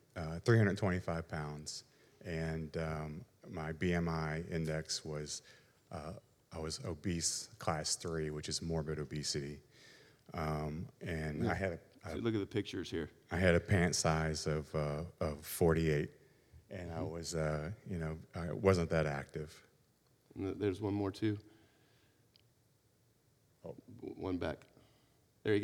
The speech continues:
Speaker 2: go.
Speaker 1: So there's me.
Speaker 2: How long
Speaker 1: Lauren
Speaker 2: ago,
Speaker 1: on
Speaker 2: how
Speaker 1: our
Speaker 2: long
Speaker 1: date
Speaker 2: ago
Speaker 1: night.
Speaker 2: was that picture?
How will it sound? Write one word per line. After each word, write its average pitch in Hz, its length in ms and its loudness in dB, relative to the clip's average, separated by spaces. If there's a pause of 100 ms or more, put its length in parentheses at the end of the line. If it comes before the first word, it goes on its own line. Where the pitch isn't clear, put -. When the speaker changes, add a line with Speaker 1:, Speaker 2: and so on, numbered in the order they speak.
Speaker 2:
go. 110 40 -6 (1600)
Speaker 1:
So 95 80 -6
there's 87 180 -4
me. 85 200 -4 (240)
Speaker 2:
How 147 140 8
long - 40 10
Speaker 1:
Lauren 135 160 8
Speaker 2:
ago, 135 80 8
Speaker 1:
on - 0 -
Speaker 2:
how 139 60 8
Speaker 1:
our 160 60 10
Speaker 2:
long 143 100 10
Speaker 1:
date 131 60 10
Speaker 2:
ago 123 140 8
Speaker 1:
night. 110 80 8
Speaker 2:
was 107 180 6
that 98 420 0
picture? 104 280 -4